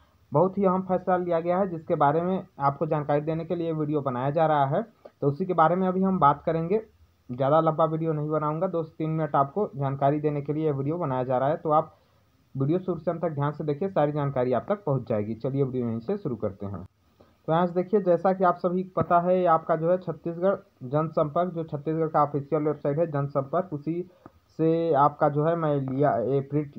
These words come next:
लिया गया है, देख सकते हैं, छः दिसंबर दो, छः सितंबर दो हज़ार बाईस का है। आज आपका मंत्रिपरिषद का बैठक हुआ है, आप सभी को पता होगा, जिसमें बहुत सारे फैसले लिए गए। इन सभी फैसलों में यहाँ से आप सारे फैसले देख सकते हैं। इसमें आज के बैठक में जो जो भी हुआ है, उसको मैं, इसका पीडीएफ़ आपको इस पीडीएफ़ को Telegram ग्रुप में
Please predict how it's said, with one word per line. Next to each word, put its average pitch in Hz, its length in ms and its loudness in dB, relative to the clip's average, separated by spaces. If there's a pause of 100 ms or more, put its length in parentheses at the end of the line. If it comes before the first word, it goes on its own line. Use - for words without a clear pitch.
(120)
लिया 135 280 0
गया 151 200 2
है, 175 140 2
देख 151 200 -2
सकते 151 240 -4
हैं, 175 240 -2
छः 165 140 -2
दिसंबर 147 480 0
दो, 147 320 0
छः 151 240 -2
सितंबर 151 380 -2
दो 165 140 0
हज़ार 143 180 2
बाईस 127 240 0
का 139 120 -2
है। 165 120 2 (120)
आज 147 200 2
आपका 147 260 0
मंत्रिपरिषद 139 640 -2
का 135 60 0
बैठक 127 400 -4
हुआ 156 120 0
है, 170 120 0
आप 147 200 0
सभी 127 120 -4
को 120 140 -6
पता 127 120 -2
होगा, 143 320 2 (360)
जिसमें 160 260 0
बहुत 208 220 4
सारे 214 180 6
फैसले 196 400 0
लिए 196 260 2
गए। 196 140 0
इन 196 80 0
सभी 190 220 2
फैसलों 180 440 0
में 214 160 2 (480)
यहाँ 165 160 4
से 190 120 2
आप 202 140 8
सारे 180 300 8
फैसले 196 360 4
देख 180 200 6
सकते 185 260 4
हैं। 190 60 8
इसमें 170 540 2
आज 135 260 6
के 190 100 2
बैठक 170 320 2
में 185 140 2
जो 160 120 2
जो 165 140 4
भी 165 100 -2
हुआ 160 200 4
है, 156 120 4
उसको 180 320 2
मैं, 170 160 2
इसका 165 280 2
पीडीएफ़ 165 400 2
आपको 147 260 2
इस 170 100 0
पीडीएफ़ 156 320 2
को 165 100 -2
Telegram 151 420 0
ग्रुप 147 180 -2
में 156 160 -2